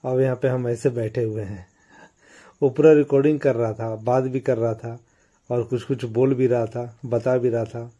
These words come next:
हम बोले, "ठीक है भाई, चलो।" छोटा बच्चा लोग का उत्सुकता ज़्यादा रहता है ना, नया नया चीज़ को लेके।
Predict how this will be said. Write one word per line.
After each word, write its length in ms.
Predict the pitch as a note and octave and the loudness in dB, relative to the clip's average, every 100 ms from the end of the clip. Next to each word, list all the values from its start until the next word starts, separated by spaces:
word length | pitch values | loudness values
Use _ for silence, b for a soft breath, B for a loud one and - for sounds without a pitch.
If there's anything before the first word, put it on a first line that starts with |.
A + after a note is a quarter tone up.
| - | -16
हम 140 | A2+ | -8
बोले, 160 | A#2+ A#2 | -4 -4
"ठीक 360 | - B2 A#2+ | -4 -8 -4
है 120 | B2 G#2 | -4 -4
भाई, 220 | G#2 A2+ b b b b b | -8 -14 b b b b b
चलो।" 260 | - A#2 A#2+ | -6 -4 -4
छोटा 320 | A#2+ A#2 C#3+ | -6 -2 2
बच्चा 220 | C3+ B2+ | 2 4
लोग 180 | C#3 C3+ | 2 4
का 80 | C#3 | 2
उत्सुकता 680 | D3 - C#3+ - C3+ D#3+ C#3+ | 0 -4 -12 -8 0 2 4
ज़्यादा 280 | C#3 C#3+ | 4 2
रहता 280 | C3 A2 A2+ | 0 -2 -6
है 60 | C3 | -6
ना, 240 | C3 G#2 A#2+ | -6 -8 -6
नया 220 | B2+ B2+ | -4 -2
नया 220 | B2 A#2 | -2 -6
चीज़ 300 | A#2 B2 A#2+ | -8 -10 -4
को 60 | A#2+ | -2
लेके। 380 | A#2 B2 A#2+ | -2 -2 -4